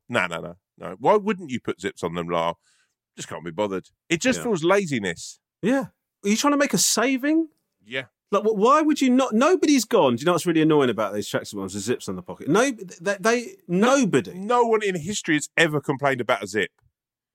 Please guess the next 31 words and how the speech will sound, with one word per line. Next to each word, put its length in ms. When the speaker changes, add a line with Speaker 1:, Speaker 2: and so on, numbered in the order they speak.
Speaker 1:
I'll 60
tell 140
you 100
what, 200
I 160
would 160
love 220
to 100
fucking 320
buy 200
the 80
person 320
who 60
invented 340
zips 280
a, 80
a 100
big 180
old 200
pint. 260
'Cause 100
actually, 280
that's 160
someone 280
who's 160
very 360
much 220
underrated 440
in 100
our 120
society. 520